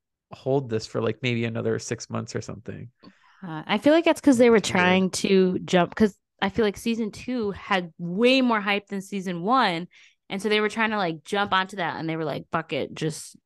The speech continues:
Speaker 2: drop the, drop the episodes already."
Speaker 1: I guess so.
Speaker 2: Well, Netflix, y'all need to chill out 'cause I didn't even get time to catch up before everyone started talking about it.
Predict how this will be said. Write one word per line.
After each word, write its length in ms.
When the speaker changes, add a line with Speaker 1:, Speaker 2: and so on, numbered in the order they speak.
Speaker 2:
drop 440
the, 180
drop 340
the 120
episodes 460
already." 400
Speaker 1:
I 100
guess 120
so. 40
Speaker 2:
Well, 560
Netflix, 560
y'all 140
need 140
to 80
chill 180
out 220
'cause 500
I 160
didn't 220
even 160
get 160
time 240
to 80
catch 260
up 160
before 300
everyone 280
started 220
talking 180
about 200
it. 60